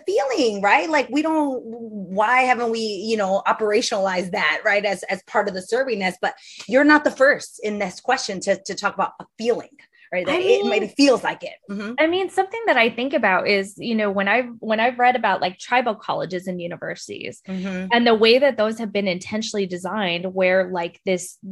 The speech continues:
Speaker 2: you know, uh, I guess to, to kind of use the language of servingness, like, this tribal identity is imbued in the actual architecture of the physical space. And it has been done with this mindfulness, um, from the very beginning. And so, um,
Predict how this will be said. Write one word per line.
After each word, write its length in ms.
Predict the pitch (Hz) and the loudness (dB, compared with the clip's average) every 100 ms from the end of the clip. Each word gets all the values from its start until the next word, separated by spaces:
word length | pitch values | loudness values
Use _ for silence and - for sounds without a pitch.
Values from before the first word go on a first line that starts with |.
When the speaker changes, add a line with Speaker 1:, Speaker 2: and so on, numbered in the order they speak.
| 190 _ _ - | -18 _ _ -8
Speaker 2:
you 240 | 160 226 | 0 4
know, 280 | 202 175 170 | 4 2 -4
uh, 220 | 127 - 220 | -10 -8 -4
I 120 | 214 | -2
guess 220 | 220 220 | -2 0
to, 300 | 202 117 - - | 0 0 -4 -8
to 180 | 226 202 | -6 -6
kind 200 | - 226 | -4 -4
of 80 | 190 | -2
use 280 | 202 214 | -4 -2
the 80 | 202 | -2
language 340 | 185 185 190 185 | -4 -4 -6 -8
of 80 | |
servingness, 480 | - 247 262 196 180 - | -6 -4 -4 -4 -4 -6
like, 160 | 185 | -4
this 180 | 196 190 | -4 -4
tribal 380 | - 208 254 277 | -4 -4 0 2
identity 640 | 196 190 180 214 180 175 | 2 0 -2 -4 -6 -4
is 160 | 196 185 | -4 -4
imbued 440 | 180 175 175 190 | -6 -6 -2 -2
in 120 | 190 180 | -2 -6
the 120 | - | -8
actual 400 | 175 - 202 - | -10 -10 -8 -6
architecture 640 | 185 185 196 190 - - - | -6 -10 -12 -10 -12 -10 -14
of 100 | - | -8
the 100 | 180 | -10
physical 440 | - 165 - 160 | -6 -8 -8 -14
space. 640 | - - 156 - - - _ - - - - - | -12 -14 -14 -16 -20 -20 _ -20 -20 -20 -20 2
And 160 | 233 220 | 4 4
it 80 | |
has 260 | 202 196 202 | 4 2 2
been 320 | 214 202 190 | -2 0 -2
done 300 | 185 208 247 | -2 -2 -2
with 140 | 196 185 | -4 -4
this 200 | 175 185 | -8 -6
mindfulness, 960 | 170 247 269 185 170 165 170 - - - | -4 -4 -2 -4 -4 -8 -8 -12 -10 -4
um, 460 | 202 175 175 185 - _ _ _ _ | -2 0 -4 -8 -12 _ _ _ _
from 300 | - 262 262 | 2 6 8
the 120 | 262 | 6
very 300 | 202 190 202 | 6 4 4
beginning. 640 | 190 180 185 240 196 160 135 | 2 -2 -2 -2 -2 -6 -2
And 180 | 190 196 | -2 -2
so, 680 | - 214 202 196 190 185 - | 0 4 6 4 2 -4 -2
um, 400 | 214 190 180 | -2 -2 -4